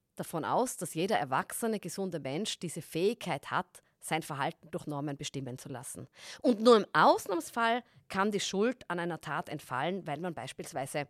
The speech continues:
ähm, zurechnungsunfähig ist, man hat einen, hat eine strafbare Handlung begangen in einem schizophrenen Schub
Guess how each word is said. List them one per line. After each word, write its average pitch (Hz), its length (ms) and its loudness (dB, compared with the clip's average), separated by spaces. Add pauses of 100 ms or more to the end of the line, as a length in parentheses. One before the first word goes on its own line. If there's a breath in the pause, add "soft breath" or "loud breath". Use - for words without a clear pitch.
(520 soft breath)
ähm, 139 340 -6 (260)
zurechnungsunfähig 214 1080 -2
ist, - 340 -8
man 127 160 -10
hat 135 160 -12
einen, 127 340 -10 (480)
hat 110 140 -14
eine 139 120 -10
strafbare 135 460 -6
Handlung 165 260 -4
begangen 160 380 -4
in 202 320 -6
einem 175 500 -2 (420 soft breath)
schizophrenen 147 720 -6
Schub 269 540 0